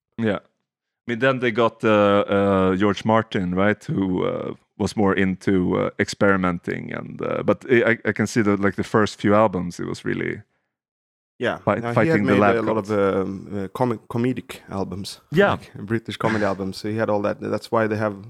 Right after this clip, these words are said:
Speaker 2: uh, that's a, like, a large part of their sound. But I guess more about the Beatles later.
Speaker 1: Like a rock comedy.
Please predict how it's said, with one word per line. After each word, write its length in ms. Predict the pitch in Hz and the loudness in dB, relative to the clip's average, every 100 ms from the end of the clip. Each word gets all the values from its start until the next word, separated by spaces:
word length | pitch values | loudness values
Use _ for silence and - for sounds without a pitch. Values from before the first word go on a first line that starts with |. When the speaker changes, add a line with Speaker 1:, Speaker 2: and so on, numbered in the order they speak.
| - 87 | -16 -12
Speaker 2:
uh, 100 | 104 | -10
that's 280 | 110 107 104 | -8 -10 -8
a, 80 | 107 | -6
like, 220 | 104 98 - | -4 -4 -6
a 60 | 92 | -6
large 260 | 98 98 - | -2 -2 -2
part 140 | 104 | -4
of 60 | 92 | -4
their 100 | 92 | -8
sound. 360 | - 117 92 90 | -6 -8 -8 -10
But 140 | - - | -14 -8
I 100 | 98 | -6
guess 160 | 92 | -4
more 140 | 107 101 | -2 0
about 220 | 95 87 | 0 -2
the 60 | 95 | -6
Beatles 340 | 90 - - | -10 -10 -8
later. 380 | 95 98 - - _ _ _ _ _ - | -6 -6 -10 -20 _ _ _ _ _ -8
Speaker 1:
Like 200 | 95 95 | -8 -6
a 140 | 92 | -4
rock 340 | 104 123 - - | 0 -2 -2 -6
comedy. 520 | - 139 120 92 85 | -2 0 0 -2 -4